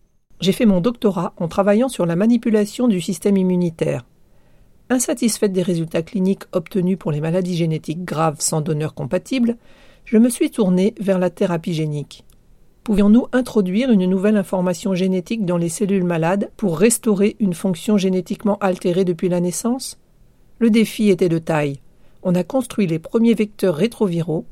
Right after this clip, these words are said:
des virus qui, une fois modifiés,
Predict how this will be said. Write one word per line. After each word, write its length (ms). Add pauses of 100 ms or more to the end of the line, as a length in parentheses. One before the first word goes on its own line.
(220)
des 160
virus 460
qui, 320 (240)
une 100
fois 220
modifiés, 580